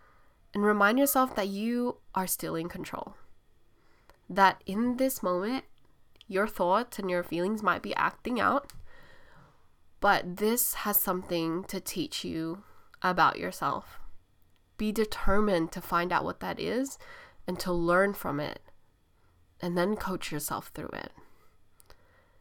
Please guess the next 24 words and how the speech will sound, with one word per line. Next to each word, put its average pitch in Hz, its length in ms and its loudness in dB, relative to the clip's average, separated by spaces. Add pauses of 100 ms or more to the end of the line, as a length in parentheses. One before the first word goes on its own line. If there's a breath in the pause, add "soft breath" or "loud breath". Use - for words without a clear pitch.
(160 soft breath)
If 196 160 0
you 196 120 -2
find 240 440 4
you're 196 160 2
in 180 120 2
a 180 60 2
never-ending 180 680 0
spin-out 220 440 -2
cycle - 540 -4
and 185 160 -4
you're 175 120 -2
spinning 208 380 -2
out 196 160 2
about 190 400 -2
everything 214 540 0
all 180 200 0
the 185 100 -4
time, 190 580 -2 (540 loud breath)
chances 302 500 2
are 233 160 8
you're 220 200 4
in 185 220 0
need 175 360 0
of 165 360 -2